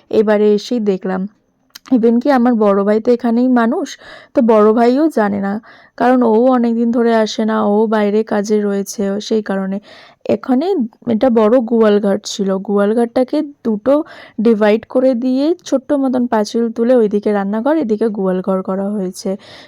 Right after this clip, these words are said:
যখন ছোটবেলায় আসতাম তখন না আমাদেরকে গ্রামের বাড়িতে খাওয়ার পরে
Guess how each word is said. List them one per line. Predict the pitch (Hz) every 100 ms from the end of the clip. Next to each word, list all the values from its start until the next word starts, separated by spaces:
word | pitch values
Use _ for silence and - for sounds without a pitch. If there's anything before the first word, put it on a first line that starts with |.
| -
যখন | 220 226 269
ছোটবেলায় | 269 226 240 240 254 -
আসতাম | 220 214 - 214 220
তখন | 226 208 226 240
না | 269 294
আমাদেরকে | 226 208 202 214 254 254 -
গ্রামের | 214 202 208
বাড়িতে | 214 214 208
খাওয়ার | 285 - 202 190 220
পরে | - 202 196